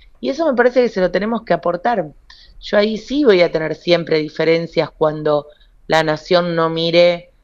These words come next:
al motor productivo, no mire el desarrollo, no mire lo que somos las provincias, no piense que el esquema federal realmente alguna vez hay que defenderlo y hay que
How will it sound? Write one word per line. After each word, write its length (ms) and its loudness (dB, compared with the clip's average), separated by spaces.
al 140 -2
motor 360 2
productivo, 720 -2
no 100 -6
mire 220 -4
el 100 0
desarrollo, 760 -2
no 140 -18
mire 220 -2
lo 140 -4
que 80 -20
somos 320 -8
las 140 -4
provincias, 720 -6
no 140 -6
piense 500 -2
que 120 0
el 60 0
esquema 360 -4
federal 420 0
realmente 560 -2
alguna 380 -2
vez 180 -4
hay 140 0
que 180 -4
defenderlo 720 0
y 120 0
hay 140 2
que 460 -6